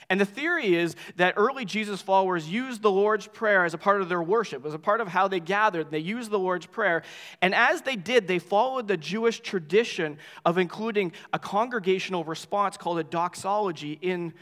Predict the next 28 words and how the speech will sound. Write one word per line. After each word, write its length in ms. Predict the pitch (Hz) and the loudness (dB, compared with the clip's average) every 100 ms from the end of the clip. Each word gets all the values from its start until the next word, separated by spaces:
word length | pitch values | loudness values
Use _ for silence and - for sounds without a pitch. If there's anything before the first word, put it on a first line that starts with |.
| - _ | -20 _
how 200 | - 165 | 0 0
they 120 | 180 | 0
used 260 | 160 143 147 | -4 -6 -8
the 100 | 147 | -6
Lord's 240 | 143 143 | -6 -8
Prayer. 400 | - 240 - - _ _ _ - - | -10 -10 -8 -12 _ _ _ -10 -2
And 140 | 185 | 2
by 160 | 190 208 | 4 4
the 100 | 202 | 2
second 440 | - 262 - 277 | -2 -2 -2 -6
century, 520 | - 226 226 - 165 | -2 0 -2 -4 -4
what 200 | 156 170 | 0 0
emerged 480 | 165 165 202 233 208 | 0 0 0 0 -4
was 140 | 165 156 | -8 -6
a 40 | |
standard 540 | 151 - 190 220 233 180 | -8 -6 -6 -6 -6 -4
doxology 920 | 180 180 - 160 156 151 127 131 127 _ - - | -2 -2 -2 -2 0 -4 -6 -14 -16 _ -20 -6
that 120 | 147 | -6
is 120 | 147 | -6
based 380 | 143 175 196 196 | -8 -4 -2 -2
on 120 | 170 | -6
something 280 | 151 170 180 | -4 -6 -4
that 80 | 165 | -6
we 80 | 147 | -6
find 300 | 143 151 143 | -6 -6 -6
in 60 | |
First 340 | 131 151 151 - | -10 -8 -8 -10
Chronicles, 720 | 147 143 131 127 123 113 | -10 -10 -10 -12 -16 -16